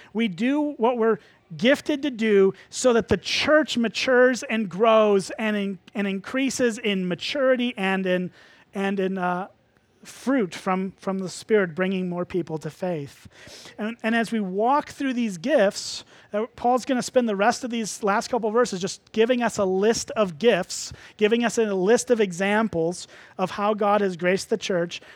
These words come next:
Um, I hope that if you don't know kinda where you land on this, that maybe the Lord will open up your eyes to see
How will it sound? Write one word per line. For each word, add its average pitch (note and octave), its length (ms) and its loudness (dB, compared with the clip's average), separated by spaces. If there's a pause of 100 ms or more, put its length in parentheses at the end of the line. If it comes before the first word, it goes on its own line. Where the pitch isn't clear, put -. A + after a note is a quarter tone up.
(140)
Um, G3+ 300 2
I A3 160 2
hope A3+ 540 0 (260)
that A3+ 140 2
if G#3 120 4
you B3 120 0
don't C4 280 0
know A#3 260 6
kinda B3 260 -2
where G#3 180 0
you A#3+ 220 0
land C4+ 360 0
on G3 200 4
this, F#3+ 200 0
that A3 160 -2
maybe A#3 300 0
the A3+ 100 -2
Lord G3+ 240 2
will F#3 140 0
open F#3+ 280 0
up F#3 180 -2
your F3+ 140 2
eyes F3+ 300 0
to - 140 -6
see G#3+ 460 -2